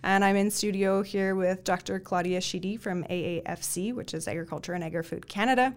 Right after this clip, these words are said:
And we're gonna talk about a research project that we have going on, um, along with some extension, I guess, as well, on biobeds and the rinsate that you create on farm just by doing some chemical applications.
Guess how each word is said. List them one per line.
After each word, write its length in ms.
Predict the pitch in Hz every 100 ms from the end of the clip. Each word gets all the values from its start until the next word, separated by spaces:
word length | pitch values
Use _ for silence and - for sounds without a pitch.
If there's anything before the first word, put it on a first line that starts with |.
| - -
And 160 | - 240
we're 100 | 247
gonna 200 | 247 240
talk 280 | 233 196 214
about 360 | 202 185 190 -
a 360 | - 175 175 175 - - -
research 400 | 233 226 208 208
project 380 | 180 185 175 -
that 120 | -
we 100 | 190
have 340 | 185 175 180 - - -
going 280 | - 202 202
on, 420 | 180 175 180 190 -
um, 340 | - - 95 -
along 300 | 214 208 190
with 140 | 196
some 160 | 196 190
extension, 540 | 175 - - 214 -
I 80 | 180
guess, 240 | 170 180 -
as 180 | 170
well, 400 | 196 202 175 277 - - - -
on 400 | 190 190 190 - -
biobeds 580 | 170 180 185 170 247 -
and 340 | - 175 175 175
the 200 | 170 170
rinsate 680 | 175 190 196 196 226 - -
that 180 | 190
you 400 | - 190 196 190 190 - - - - - - - - -
create 580 | - 214 202 180 214 -
on 300 | - 185 185
farm 680 | 190 - 220 190 196 247 247 - - 196 190
just 240 | 196 190 -
by 180 | 185 185
doing 220 | 185 190
some 180 | 190 185
chemical 320 | 185 185 185
applications. 760 | 175 - 320 415 185 185 -